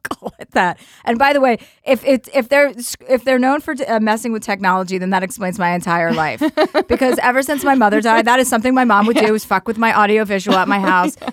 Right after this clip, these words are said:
Speaker 1: Everything at my house is operated by iPads, and nothing ever works.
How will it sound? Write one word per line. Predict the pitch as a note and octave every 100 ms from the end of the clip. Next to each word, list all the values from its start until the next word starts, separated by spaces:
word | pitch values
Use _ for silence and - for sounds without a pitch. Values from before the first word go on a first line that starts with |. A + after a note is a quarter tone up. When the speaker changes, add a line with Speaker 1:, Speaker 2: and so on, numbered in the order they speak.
| -
Speaker 1:
Everything | A3+ A#3 C4+ D#4
at | C#4+
my | C#4
house | B3 A3 A3+
is | G#3+
operated | F#3 G#3 G3 F#3+
by | F#3 F#3+ F#3
iPads, | D#3+ C#3+ D3 -
and | F#3+ -
nothing | G#3+ A#3 C4 A3+
ever | F#3 F3
works. | D#3 D3 - -